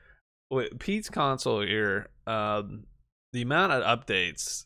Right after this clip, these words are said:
i-, it's, it's a bit much. It's a bit much. I know it's Microsoft and we should be used to updates and all these things, but, um, it's a lot. Uh, you know, it's a gigabyte update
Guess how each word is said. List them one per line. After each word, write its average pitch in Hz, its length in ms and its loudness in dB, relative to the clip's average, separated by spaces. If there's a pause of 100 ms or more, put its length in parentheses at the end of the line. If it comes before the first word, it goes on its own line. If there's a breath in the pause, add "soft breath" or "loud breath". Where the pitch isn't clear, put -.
(140)
i-, 113 40 -4
it's, 143 380 -2
it's 147 220 2
a 143 60 4
bit 110 220 2
much. 71 440 -10
It's 120 160 0
a 113 40 0
bit 104 140 0
much. 69 220 -8
I 120 100 2
know 151 140 6
it's 131 100 2
Microsoft 113 640 4
and 101 140 -4
we 98 80 -4
should 107 160 -2
be 101 80 -2
used 98 220 -4
to 92 120 0
updates 90 360 -4
and 95 80 -8
all 85 100 -4
these 95 160 -4
things, 92 280 -8
but, 92 280 -4 (580 soft breath)
um, 95 480 0
it's 135 200 4
a 120 60 6
lot. 95 420 2 (200)
Uh, 90 400 2 (540)
you 117 80 0
know, 104 100 0
it's 104 220 0
a 107 60 2
gigabyte 127 440 6
update 90 400 0